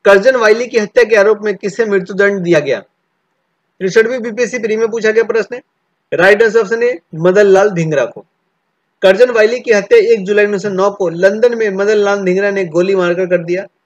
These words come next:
वाइली भारत मंत्री के एक bodyguard के रूप में नियुक्त थे। सत्रह अगस्त उन्नीस सौ नौ को मदन लाल धिंगरा को फांसी की सजा दी गई। अगला प्रश्न, Montague चेम्सफोर्ड की रिपोर्ट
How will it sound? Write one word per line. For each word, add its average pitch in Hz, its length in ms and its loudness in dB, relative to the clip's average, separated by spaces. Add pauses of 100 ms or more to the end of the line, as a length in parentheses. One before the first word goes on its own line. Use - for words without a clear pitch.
(360)
वाइली 196 400 0
भारत 202 320 0
मंत्री 202 340 -8
के - 540 -10
एक 190 260 -2 (460)
bodyguard 190 520 2
के 202 80 0
रूप 190 180 -2
में 190 60 -2
नियुक्त 185 240 -2
थे। 180 200 -10
सत्रह 226 340 -2
अगस्त 226 240 -2
उन्नीस 220 160 -10
सौ 214 80 -8
नौ 196 180 -4
को 190 160 -6
मदन 196 240 -2
लाल 202 180 0
धिंगरा 185 320 -2
को 196 140 -10 (460)
फांसी 180 240 -4
की 190 80 -8
सजा 165 240 -4
दी 127 120 -10
गई। 107 140 -12 (3000)
अगला 202 260 2
प्रश्न, 226 380 0 (260)
Montague 214 720 0
चेम्सफोर्ड 214 600 -2
की 202 180 -10 (560)
रिपोर्ट 202 400 0